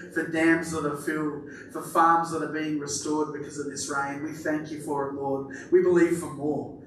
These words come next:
Lord, the weather patterns say a certain thing, but you are a great God,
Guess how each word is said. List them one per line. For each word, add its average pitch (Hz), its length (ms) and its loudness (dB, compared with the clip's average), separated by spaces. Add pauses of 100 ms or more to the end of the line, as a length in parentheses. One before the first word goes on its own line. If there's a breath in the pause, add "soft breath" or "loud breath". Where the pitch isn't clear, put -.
(160 loud breath)
Lord, 165 320 6
the 156 80 2
weather 180 300 6
patterns 165 480 0
say 175 180 2
a 160 60 2
certain 175 460 0
thing, 175 260 2
but 143 240 -6
you 349 160 6
are - 400 -2 (240 loud breath)
a 139 140 -8
great 151 400 2
God, - 440 -6